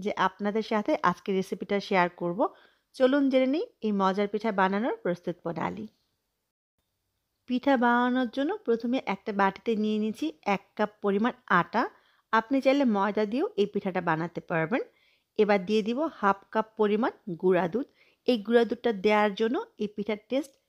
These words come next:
গোলাপ জামুনের মতো হবে। এবার দিয়ে দিব এক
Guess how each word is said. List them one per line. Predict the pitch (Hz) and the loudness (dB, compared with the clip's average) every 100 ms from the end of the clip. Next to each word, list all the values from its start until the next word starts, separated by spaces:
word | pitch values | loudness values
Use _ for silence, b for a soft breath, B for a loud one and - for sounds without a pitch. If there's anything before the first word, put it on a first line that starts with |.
| _ _ | _ _
গোলাপ | 190 208 214 185 | 0 2 4 2
জামুনের | 208 185 190 196 | -2 0 0 -2
মতো | 185 170 180 | -2 -4 -4
হবে। | 175 160 165 381 b b b b _ | -2 -2 0 -4 b b b b _
এবার | 220 226 196 | 2 2 0
দিয়ে | 226 | -2
দিব | 220 233 330 - - | -2 -4 -4 -6 -2
এক | 185 | -2